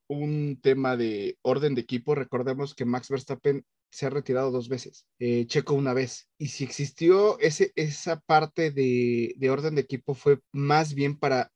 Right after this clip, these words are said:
llegar al ca-, eh, estar liderando el campeonato de constructores, ¿no?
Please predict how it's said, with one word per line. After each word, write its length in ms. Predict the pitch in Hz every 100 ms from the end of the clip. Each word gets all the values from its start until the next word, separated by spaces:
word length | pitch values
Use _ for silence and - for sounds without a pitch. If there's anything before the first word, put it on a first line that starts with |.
| _
llegar 560 | 139 120 139 127 160 170
al 140 | 123
ca-, 140 | 127 -
eh, 260 | 123 120 131
estar 260 | 131 156 165
liderando 400 | 151 127 131 127
el 60 |
campeonato 460 | 120 110 113 117 117
de 80 | 113
constructores, 680 | 101 117 113 - - -
¿no? 120 | 131